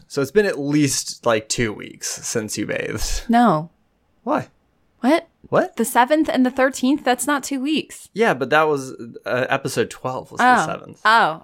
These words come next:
Speaker 2: okay. Yeah, all right,
Speaker 1: So
Speaker 2: yeah.
Speaker 1: it's been a while.
Speaker 2: It's been a while. T-, hold on. She's not filthy. She, like, wipes herself down.
Speaker 1: It's still gross.
Speaker 2: Yeah, I'm just saying she's not, like, she's not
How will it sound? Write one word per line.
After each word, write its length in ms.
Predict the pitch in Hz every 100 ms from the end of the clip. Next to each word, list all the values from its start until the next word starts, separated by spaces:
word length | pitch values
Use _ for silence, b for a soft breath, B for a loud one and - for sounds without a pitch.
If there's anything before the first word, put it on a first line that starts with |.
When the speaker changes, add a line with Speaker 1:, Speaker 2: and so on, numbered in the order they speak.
| 190
Speaker 2:
okay. 300 | - - - _ -
Yeah, 200 | 208 151 -
all 80 |
right, 200 | 196 143
Speaker 1:
So 60 | 226
Speaker 2:
yeah. 60 | 165
Speaker 1:
it's 100 | -
been 120 | 135
a 40 | 117
while. 340 | 101 - -
Speaker 2:
It's 140 | 269 262
been 120 | 320
a 40 |
while. 240 | 196 117 - _ _ _ -
T-, 120 | 480 480
hold 240 | 392 453
on. 180 | 180 165
She's 260 | - 427 - 554
not 80 | 622
filthy. 640 | - - 208 - 117 190 - _
She, 180 | - 494 523
like, 60 | - 190 180
wipes 300 | 202 202 -
herself 380 | 220 214 196 185
down. 500 | 156 147 143 202 190 _ _ _
Speaker 1:
It's 240 | 190 202
still 260 | - 254 165
gross. 520 | 151 175 110 107 -
Speaker 2:
Yeah, 400 | 277 453 233 190
I'm 160 | - 302
just 180 | 311 349
saying 180 | 392 359
she's 220 | - 311
not, 320 | 285 320 285 226 _
like, 360 | 294 269 - - _ _ 214 - _ -
she's 280 | - 311
not 360 | 254 285 320 -